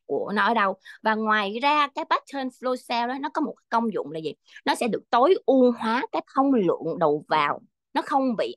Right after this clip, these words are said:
ô, tránh trường hợp là overload và underload khi mà chúng ta load mẫu. Thí dụ như là, à, mặc dù là hãng công bố là cái flow cell đó có năm trăm triệu đàn độc, nhưng mà trong một căn phòng á, khi mà các bạn sắp xếp đồ đạc gọn gàng lại với nhau á, thì các bạn có phải là chứa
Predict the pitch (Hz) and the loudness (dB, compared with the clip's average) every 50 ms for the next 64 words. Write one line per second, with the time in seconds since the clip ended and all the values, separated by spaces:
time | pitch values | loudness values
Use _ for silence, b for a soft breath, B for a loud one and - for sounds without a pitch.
0 | _ _ 185 190 226 214 285 440 - - 202 165 165 175 143 - 156 - _ - | _ _ -2 -2 -2 -2 -6 -8 -8 -8 -10 -10 -8 -10 -10 -10 -10 -6 _ 2
1 | 196 214 226 208 208 220 220 220 233 302 - _ - 151 - 151 160 185 196 196 | 4 4 4 4 2 2 4 4 2 2 -2 _ -6 -6 -4 -4 -6 -2 0 0
2 | 196 202 196 226 - - - 214 196 226 - 190 226 220 202 180 202 233 254 - | 2 2 0 0 0 -4 -8 -8 -6 -6 -6 -6 -4 -4 -2 0 0 0 0 0
3 | - - - 143 - - _ _ _ _ _ _ _ _ _ _ - 392 277 180 | -2 2 2 0 0 -2 _ _ _ _ _ _ _ _ _ _ 4 4 4 4
4 | 202 233 220 175 - b b b b b - - 175 196 180 - - 202 190 185 | 4 2 2 0 -2 b b b b b -8 -6 -2 -2 -4 0 2 2 2 4
5 | 180 170 180 196 170 127 160 285 - 247 233 226 220 220 247 311 285 233 180 160 | 2 0 -2 -4 -6 -6 -6 -2 0 0 0 2 2 2 2 2 0 -2 -4 -4
6 | 147 - - - - - 220 220 214 - 202 196 208 233 - - 277 247 202 185 | -6 -10 -14 -16 -10 -6 -6 -6 -4 -4 -4 -4 -4 -4 -4 -2 0 0 0 0
7 | 185 - 220 214 - 117 156 151 143 139 127 - b b b - 233 262 262 190 | -2 -4 -4 -4 -4 -4 -4 -2 0 -2 -2 -2 b b b 2 4 4 4 4
8 | 165 - 233 226 214 - 226 220 - 202 180 175 226 262 277 254 208 185 - 294 | 2 0 0 0 0 0 -2 -2 -2 -4 -4 -4 -4 -4 -4 -4 -4 -4 -8 -6
9 | - 254 - 190 - - 302 - - 320 311 - 202 196 165 160 147 135 - _ | -4 -4 -4 -4 -6 -8 -10 -6 -6 -6 -6 -2 -2 0 0 0 0 -4 -4 _
10 | 147 135 156 170 175 165 156 151 156 226 262 262 247 226 - - _ _ _ - | -6 -6 -4 -4 -6 -6 -6 -6 -6 -4 -2 0 0 0 0 -2 _ _ _ -10
11 | 151 - 262 - - 151 131 156 - - 330 - - 170 202 185 - _ _ _ | -4 -4 -4 -2 -2 -2 -2 -2 -2 -4 -4 -4 -4 -6 -6 -6 -10 _ _ _
12 | - 285 359 | -2 2 4